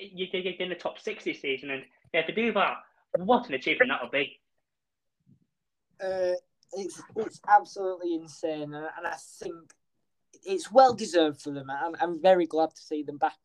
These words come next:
Speaker 2: in, in some good form because I, I just think the past two seasons they've been, they've been quite unlucky, and like we said, the, the, the exit of Mazepin, it, bringing Magnussen in, um,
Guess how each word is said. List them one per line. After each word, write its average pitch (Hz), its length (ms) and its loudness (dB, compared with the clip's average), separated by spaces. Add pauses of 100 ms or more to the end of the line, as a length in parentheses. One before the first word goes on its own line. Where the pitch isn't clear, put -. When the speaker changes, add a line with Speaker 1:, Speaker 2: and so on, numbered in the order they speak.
Speaker 2:
in, 135 240 -12 (600)
in 175 200 -8
some 165 360 -10
good 151 200 -4
form 127 520 -10
because 143 440 -12 (600)
I, 147 180 -2
I 170 80 0
just 170 260 -12
think 175 180 -10
the 160 100 -10
past - 280 -8
two 160 140 -4
seasons 147 560 -10
they've 151 240 -6
been, 147 380 -4
they've 143 100 -8
been 147 160 -4
quite 151 340 -4
unlucky, 160 680 -2
and 131 280 -6 (1300)
like 160 400 6
we 151 120 0
said, 156 360 0
the, 139 300 -4
the, 135 360 -8
the 143 140 -4
exit 156 400 -4
of 143 220 -10
Mazepin, 147 560 -4
it, 117 240 -16 (100)
bringing 139 400 -6 (100)
Magnussen 151 640 -4
in, 110 200 -18 (500)
um, 127 440 -4